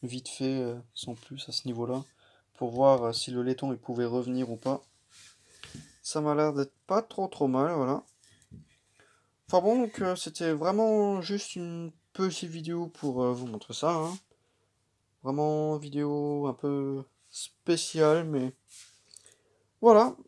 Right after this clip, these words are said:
Enfin bon, donc, euh, merci, euh, d'avoir regardé cette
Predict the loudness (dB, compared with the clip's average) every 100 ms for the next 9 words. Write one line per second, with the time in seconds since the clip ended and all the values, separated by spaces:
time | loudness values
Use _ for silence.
0 | _ -20 -12 0 4 4 4 4 6 8
1 | 6 6 2 0 -4 -4 -4 -2 0 2
2 | 2 0 0 -2 0 2 4 4 2 0
3 | -2 -4 -6 -8